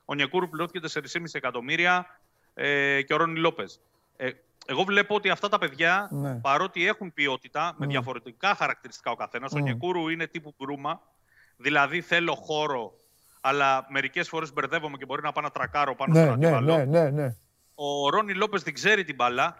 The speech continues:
Speaker 1: ε, επιχειρεί να κάνει αυτή την κίνηση στη διαγώνια και να εκτελέσει με τα αριστερό ένα πασάρι. Φαίνεται η ποιότητά του από το κοντρόλ.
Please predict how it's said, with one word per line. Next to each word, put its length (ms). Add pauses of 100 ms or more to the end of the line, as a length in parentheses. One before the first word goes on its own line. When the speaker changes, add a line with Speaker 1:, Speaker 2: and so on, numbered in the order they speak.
(160)
Speaker 1:
ε, 220 (120)
επιχειρεί 460
να 120
κάνει 200
αυτή 180
την 120
κίνηση 220
στη 100
διαγώνια 800 (200)
και 120
να 60
εκτελέσει 480
με 80
τα 80
αριστερό 300
ένα 120
πασάρι. 580 (320)
Φαίνεται 280
η 40
ποιότητά 460
του 60
από 80
το 60
κοντρόλ. 500